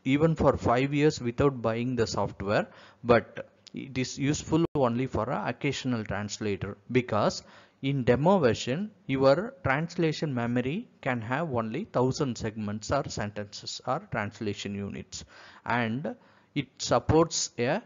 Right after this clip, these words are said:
maximum of five hundred glossary terms. So if you want to remove this limitation and, uh, use for your, use the software for your professional translation, then you may have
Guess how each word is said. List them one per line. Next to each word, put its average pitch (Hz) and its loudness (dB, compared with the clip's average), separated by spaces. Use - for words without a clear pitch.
maximum 131 -2
of 202 -2
five 143 -2
hundred 123 -2
glossary 113 -2
terms. 101 -6
So 135 2
if 170 4
you 185 4
want 170 2
to 196 6
remove 160 0
this 151 -2
limitation 139 -2
and, 135 -4
uh, 107 -2
use 160 2
for 131 0
your, 123 0
use 151 4
the 113 2
software 135 2
for 117 0
your 110 -4
professional 110 -4
translation, 107 -6
then 156 0
you 127 0
may 120 0
have 110 -4